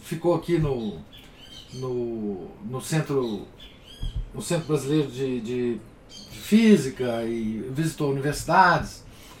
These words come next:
E depois ele escreveu um livro, é, onde ele comenta, uma das coisas que ele comenta no, no livro é a, a vinda dele ao Brasil e, e tal. E ele diz o seguinte, que,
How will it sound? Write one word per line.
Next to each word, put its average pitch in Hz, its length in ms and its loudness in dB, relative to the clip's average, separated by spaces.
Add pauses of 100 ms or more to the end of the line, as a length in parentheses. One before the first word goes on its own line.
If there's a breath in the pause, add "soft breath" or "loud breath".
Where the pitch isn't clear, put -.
(340 loud breath)
E 170 80 -2
depois 202 260 6
ele 233 100 2
escreveu 233 280 2
um 240 80 8
livro, 156 400 6 (240)
é, 120 680 -2 (160)
onde 160 260 0
ele 180 120 0
comenta, 170 680 2 (240)
uma 190 220 8
das 165 200 2
coisas 151 260 0
que - 80 -6
ele 127 100 -2
comenta 117 440 -6
no, 175 180 -2
no 143 400 -4
livro 156 320 0
é 147 180 2
a, 117 180 -2 (520 loud breath)
a 127 120 -2
vinda 127 260 -2
dele 123 200 -2
ao 156 80 0
Brasil 175 640 4
e, 107 60 -2
e 98 300 -10
tal. - 160 -14 (580 loud breath)
E 165 80 4
ele 202 180 12
diz 196 260 4
o 196 60 0
seguinte, 170 560 -2 (1800 loud breath)
que, 143 680 2